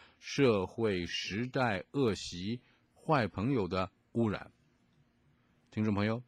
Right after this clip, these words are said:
青少年时代应该是最轻松、最璀璨的一个阶段。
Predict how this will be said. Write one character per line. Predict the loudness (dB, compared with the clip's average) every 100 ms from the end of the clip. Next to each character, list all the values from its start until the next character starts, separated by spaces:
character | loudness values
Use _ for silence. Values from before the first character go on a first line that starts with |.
| _ _ _ _ _ _ _ -8
青 | 0 2
少 | 4
年 | 2 2 0
时 | -2
代 | 0 0
应 | 0 -2
该 | -2
是 | -4
最 | -4 -4
轻 | -2 0 0
松、 | 0 -2 -4 -10 _
最 | -2 -2
璀 | -2 -6 -6 -6
璨 | -2 0
的 | 0
一 |
个 | -4 -8
阶 | -8
段。 | -6 -8